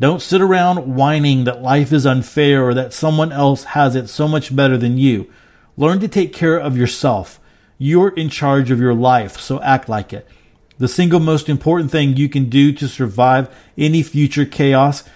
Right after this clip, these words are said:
is to start taking responsibility for your own life now.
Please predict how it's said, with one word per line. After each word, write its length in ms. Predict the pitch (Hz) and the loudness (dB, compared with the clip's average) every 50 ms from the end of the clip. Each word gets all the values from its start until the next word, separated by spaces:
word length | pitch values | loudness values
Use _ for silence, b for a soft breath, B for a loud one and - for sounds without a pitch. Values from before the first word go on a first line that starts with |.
| b b b | b b b
is 160 | 151 151 135 | 0 0 0
to 60 | 151 143 | 0 -2
start 300 | - - 175 165 170 - | 0 2 0 0 0 0
taking 320 | - 170 156 160 160 151 | -2 -2 -2 -2 -2 0
responsibility 880 | 147 139 - - 147 139 135 - - 139 127 135 131 127 127 131 127 | 0 -2 0 0 0 2 2 2 0 0 0 2 2 2 2 2 0
for 320 | 117 - - 131 131 131 131 | 0 0 2 4 4 4 4
your 260 | 123 123 123 131 131 - | 4 2 0 0 0 0
own 320 | 131 135 139 147 147 156 | 2 4 4 4 2 0
life 420 | 151 131 120 113 117 117 117 117 - - _ - | -2 -2 0 0 0 0 -2 -4 -10 -16 _ -4
now. 520 | 120 117 117 113 110 104 98 98 101 - | -2 0 2 2 2 0 -2 -6 -10 -14